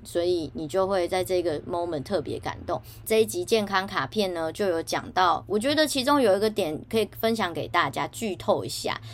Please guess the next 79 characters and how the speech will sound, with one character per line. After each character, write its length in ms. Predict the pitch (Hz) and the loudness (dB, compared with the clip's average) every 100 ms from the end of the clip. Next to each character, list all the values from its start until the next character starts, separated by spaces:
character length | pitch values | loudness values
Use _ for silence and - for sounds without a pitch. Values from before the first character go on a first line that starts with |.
| - - | -18 -2
这 120 | 370 | 2
个 100 | 294 | 4
游 180 | 247 226 | 4 2
戏 280 | 233 285 226 | 2 0 0
机 200 | 220 226 | -2 -2
制 200 | 220 247 | 0 2
我 160 | 165 | 2
听 260 | 208 240 240 | 0 0 0
起 160 | 240 180 | 0 -2
来 160 | 131 | -4
是 180 | - 175 | -4 -6
这 300 | 170 180 156 | -2 -2 0
样， 300 | 160 139 110 - | -2 -4 -8 -10
就 120 | 240 | -6
是 400 | 226 233 220 190 | -2 0 2 0
你 120 | 180 | 0
每 220 | 220 190 156 | 0 0 -2
天 200 | 202 196 | -4 0
会 320 | 226 196 175 - - | 2 4 2 -6 -12
收 380 | - - 202 196 | -6 2 2 4
到 260 | 214 196 | 4 4
一 160 | - 170 | 0 -4
个 240 | - 165 | -2 -2
卡 220 | 151 - 147 | -2 -2 -2
牌 200 | - 147 | -2 -2
的 140 | 156 | 0
任 240 | 190 180 | 2 0
务， 160 | 160 175 | 0 -2
健 180 | 208 196 | -2 -4
康 160 | 180 | -4
卡 160 | 180 156 | -6 -8
牌 200 | 143 131 | -8 -8
给 120 | 156 | -6
你 60 | 147 | -6
的 100 | 127 | -4
任 240 | 160 147 | -4 -4
务。 220 | - 160 - - - | -4 -8 -8 -16 -2
那 180 | 269 233 | 2 2
基 220 | 233 226 | 0 -2
本 160 | 190 | 0
上 160 | 208 226 | 0 -2
你 80 | 170 | -2
可 80 | 208 | -4
以 80 | |
自 160 | 170 262 | -4 -4
己 160 | 233 175 | -4 -2
玩， 340 | 151 147 170 | 0 -2 -4
你 60 | 196 | -6
可 140 | 185 | -6
能 100 | 151 | -4
也 100 | 143 | -4
可 120 | - 180 | -2 -2
以 60 | |
跟 160 | 175 180 | -2 -2
别 160 | 156 | -2
人 100 | 147 160 | -4 -6
组 200 | 151 120 - | -10 -6 0
队。 240 | 175 - - - - | 0 0 -10 -12 0
那 180 | 247 | 2
你 120 | 214 170 | 2 2
到 200 | 247 220 | 2 4
底 100 | 180 | 2
有 180 | 165 | 2
没 140 | 151 180 | 0 0
有 100 | 190 | 0
完 220 | 160 165 | 0 -2
成 220 | 185 165 | -4 -6
这 100 | 160 | -2
个 140 | 202 180 | 0 -2
卡 240 | - - | -4 -10
片 300 | - 220 185 | -4 -4 -2
上 200 | 180 185 | 0 -2
面 200 | 190 175 | -2 -4
给 160 | 160 165 | -4 -4
你 80 | 151 | -4
的 80 | |
任 260 | 139 233 233 | -2 0 2
务 80 | 226 | 0
呢？ 320 | 190 175 | 0 -2